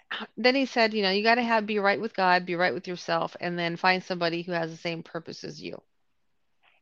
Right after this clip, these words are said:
Okay. We all have the same purpose here. We all do. That's like the great mystery. Everybody's trying to find their purpose in life.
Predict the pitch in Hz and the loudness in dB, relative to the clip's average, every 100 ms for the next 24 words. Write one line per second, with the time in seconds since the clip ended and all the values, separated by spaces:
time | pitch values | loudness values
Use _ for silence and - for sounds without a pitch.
0 | _ _ _ _ 202 196 170 170 247 - | _ _ _ _ -8 -4 -2 -2 -6 -12
1 | _ _ _ _ _ _ _ _ _ _ | _ _ _ _ _ _ _ _ _ _
2 | 233 262 - 208 233 240 214 208 208 190 | -6 -4 2 4 4 2 -2 -4 -4 -4
3 | 190 - 196 185 190 - _ 208 202 175 | -6 -6 -4 -4 -6 -12 _ -6 -6 -8
4 | 170 - - - _ _ _ _ _ _ | -10 -8 -8 -8 _ _ _ _ _ _
5 | _ 240 240 226 254 214 165 - - - | _ -4 2 2 2 0 -6 -8 -16 -20
6 | _ 269 277 302 285 240 190 208 269 185 | _ 2 4 0 0 -2 2 2 2 -2
7 | 202 247 - 180 175 - _ _ - 254 | -2 -2 -4 -6 -8 -14 _ _ 0 2
8 | 277 277 - 269 247 226 247 254 240 - | 2 0 0 0 0 2 2 2 -2 -2
9 | 247 240 240 202 185 170 170 | -4 -4 -6 -4 -4 -4 -6